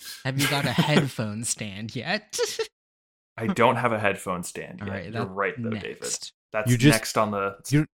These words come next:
Speaker 3: you don't even need a real headphone stand. You can just get, like, a banana hook
Speaker 1: Yeah.
Speaker 2: Mm.
Speaker 3: and save
Speaker 1: Yeah, but
Speaker 3: yourself,
Speaker 1: then
Speaker 3: like,
Speaker 1: that's
Speaker 3: ninety dollars.
Speaker 1: hanging, that's hanging under his desk. I think it needs to be just, like, the only thing allowed on his desk point is stands.
Speaker 3: <laughs>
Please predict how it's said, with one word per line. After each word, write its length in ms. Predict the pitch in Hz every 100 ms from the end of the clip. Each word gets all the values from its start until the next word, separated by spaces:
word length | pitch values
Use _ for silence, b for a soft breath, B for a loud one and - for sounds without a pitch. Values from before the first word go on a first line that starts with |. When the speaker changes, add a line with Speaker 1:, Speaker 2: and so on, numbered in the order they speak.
| _ -
Speaker 3:
you 100 | 143
don't 80 | 185
even 120 | 175
need 140 | 156
a 60 | 143
real 180 | 139 131
headphone 380 | 131 143 117 95
stand. 260 | 95 87
You 80 | 92
can 160 | 123 117
just 220 | 123 -
get, 160 | 120
like, 160 | 98 104
a 40 |
banana 460 | 90 90 85 95 98
hook 340 | - 85 - - _ _ _ _ _ _ _ 123
Speaker 1:
Yeah. 540 | 127 156 175 92 82 -
Speaker 2:
Mm. 640 | 110 120 110 95 87 87 - -
Speaker 3:
and 120 | 98
save 280 | - 110 104
Speaker 1:
Yeah, 60 |
but 60 | 107
Speaker 3:
yourself, 200 | 98 104
Speaker 1:
then 80 | 104
Speaker 3:
like, 60 | 98
Speaker 1:
that's 160 | 92
Speaker 3:
ninety 300 | 92 95 95
dollars. 140 | 92 85
Speaker 1:
hanging, 120 | 87
that's 160 | 175 -
hanging 300 | 208 208 -
under 300 | 139 139 113
his 180 | 113 -
desk. 340 | 98 113 -
I 60 | 127
think 200 | 170 175
it 60 |
needs 200 | 170 156
to 60 | 156
be 120 | 135
just, 240 | 131 127 127
like, 200 | 113 - _ _
the 120 | 143 143
only 340 | 147 165 170
thing 180 | 165 143
allowed 440 | 123 120 117 120
on 140 | 107 113
his 140 | 104
desk 320 | 120 107 -
point 320 | 131 107 107 131
is 160 | 113
stands. 880 | - - 113 110 113 151 196 190
Speaker 3:
<laughs> 40 | -